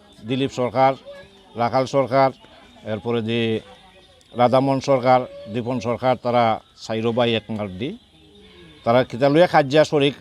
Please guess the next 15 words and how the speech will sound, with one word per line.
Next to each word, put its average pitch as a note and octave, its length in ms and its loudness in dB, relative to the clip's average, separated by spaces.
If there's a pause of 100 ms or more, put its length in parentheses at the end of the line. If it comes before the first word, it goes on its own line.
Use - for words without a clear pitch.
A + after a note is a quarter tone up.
(100)
আমি B2+ 200 -6
জানতাম C3+ 400 2
না D3+ 300 0
এর A2+ 160 -4
আগে A#2+ 180 0
কে A#2+ 160 -4
রিসু B2 240 -4
নিয়া C3 280 -2 (360)
বা G#2+ 120 -2
পূর্বের A2+ 340 -2
কোনো B2 140 -6
শত্রুতা, A#2 560 -4
তাও A2 200 -2
জানতাম G#2+ 340 -2
না। B2+ 160 -6